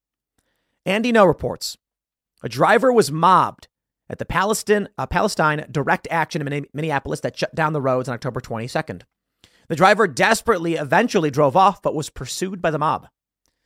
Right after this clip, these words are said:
Since George Floyd died, Minneapolis leadership tolerates violent leftist riots. I want to show you. You can see the vehicles here. Nobody's injured, okay? Calm down, YouTube. I don't like showing, uh, uh, shock content because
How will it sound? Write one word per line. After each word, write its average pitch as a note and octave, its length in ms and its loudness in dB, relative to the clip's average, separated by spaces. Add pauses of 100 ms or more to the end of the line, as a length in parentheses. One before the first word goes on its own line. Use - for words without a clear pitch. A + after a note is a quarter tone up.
(240)
Since C3+ 220 -14
George D#3 240 -4
Floyd C#3+ 260 -2
died, C#3 260 0
Minneapolis C3+ 440 -6
leadership C#3 500 -6
tolerates F#3 680 -2
violent B2 480 -6
leftist - 340 -12
riots. - 480 -8 (720)
I D3+ 60 -10
want F3+ 120 -2
to F#3+ 40 -2
show F3+ 220 0
you. F2 180 -8 (760)
You A#2+ 80 -14
can B2+ 120 -8
see G#3+ 120 -2
the G#3 80 -2
vehicles F3+ 380 0
here. B2 260 -8
Nobody's B3 340 0
injured, C4 360 -4 (220)
okay? F3+ 300 -4 (480)
Calm D#3 180 -6
down, E3 160 -4
YouTube. C#3+ 320 -12 (760)
I - 60 -8
don't E3+ 140 -2
like E3 160 -2
showing, D#3+ 320 -4
uh, B2+ 160 -6
uh, B2 80 -8
shock D#3 340 -4
content C3 500 -8
because B2 680 -8